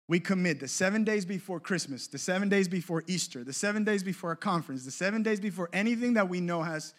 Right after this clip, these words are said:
some sort of, uh, you know, evangelistic or, or pouring out,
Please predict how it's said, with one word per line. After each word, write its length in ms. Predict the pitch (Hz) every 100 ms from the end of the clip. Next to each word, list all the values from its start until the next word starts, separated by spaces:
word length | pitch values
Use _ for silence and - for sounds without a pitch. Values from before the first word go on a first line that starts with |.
| _ _ _ _ -
some 180 | 190 170
sort 260 | - 190
of, 220 | 185 147 - _ _ _ _ -
uh, 160 | 151 139
you 120 | 170
know, 160 | 143 - -
evangelistic 920 | 190 202 185 175 185 175 175 143 -
or, 260 | 160 156 156
or 180 | 151 143 _
pouring 320 | - 190 185
out, 180 | 175 170